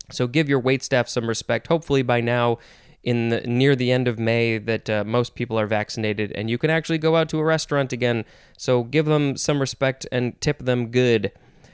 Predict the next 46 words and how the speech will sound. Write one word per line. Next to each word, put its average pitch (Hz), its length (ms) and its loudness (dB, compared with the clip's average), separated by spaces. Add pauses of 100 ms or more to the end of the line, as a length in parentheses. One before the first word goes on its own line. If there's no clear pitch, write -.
(220)
Also, 147 320 2
finally, 117 540 0
it's - 240 -2
National 196 400 0
Talk 180 340 0
Like 170 220 0
Yoda 160 420 0
Day. 98 260 0
That's 143 300 -4
why 98 180 -6
I 92 60 -4
did 107 240 -4
the 110 80 -6
thing 120 220 -2
at 113 80 -4
the 104 80 -10
beginning. 151 480 -2 (360)
So 131 540 2 (100)
go 151 200 2
ahead 135 240 0
and 123 100 -4
talk 123 240 -2
like 117 160 -4
Yoda. 117 380 0 (300)
My 127 180 2
favorite 127 420 2
phrase, 117 420 0
I 139 120 -2
mean, 151 120 2
it's 139 140 -4
kind 147 220 0
of 117 100 -4
cliche 107 400 -4
at 101 120 -4
this 104 140 -6
point, 98 300 -6
but 107 180 -2
really, 120 420 0 (460)
it's 123 200 -6
a - 20 -4
good 113 220 -2
phrase. 104 480 -4 (1040)
"Do 330 340 2
or 196 120 0
do 165 200 4
not. - 380 -4